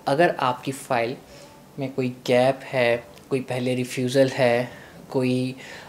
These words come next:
अ, आपकी जो एजुकेशन है वो correspondence या distance education है, या कोई भी ऐसी कोई भी factor है, आपकी एज जितनी मर्ज़ी हो, आप फ़ोर्टी years के क्यों ना हो, तो एसटीएस and non-STS इस चीज़ को affect नहीं करता है।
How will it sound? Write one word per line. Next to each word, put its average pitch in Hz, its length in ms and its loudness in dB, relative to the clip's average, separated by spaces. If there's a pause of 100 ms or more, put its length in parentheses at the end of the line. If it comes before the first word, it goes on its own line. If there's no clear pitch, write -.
अ, - 60 -2
आपकी 123 460 2
जो 135 580 2
एजुकेशन 135 500 2
है 127 260 2
वो 131 220 0
correspondence 127 720 2
या 139 60 2
distance 143 400 -2
education 127 520 -2
है, 120 560 -4 (400)
या 180 120 6
कोई 190 420 0
भी 208 160 2
ऐसी 160 340 2
कोई 160 240 2
भी 165 80 -2
factor 143 340 -2
है, 131 240 2
आपकी 131 400 -2
एज 147 220 2
जितनी 175 300 -2
मर्ज़ी 135 340 -2
हो, 131 120 -2
आप 147 140 4
फ़ोर्टी 127 280 0
years 135 200 2
के 143 80 -4
क्यों 135 200 -2
ना 127 80 0
हो, 135 100 0
तो 156 160 -6
एसटीएस 147 460 -2
and 156 120 0
non-STS 139 560 0
इस 135 160 -6
चीज़ 127 180 -6
को 135 80 -2
affect 139 320 -2
नहीं 127 220 -2
करता 107 320 -2
है। 110 200 -2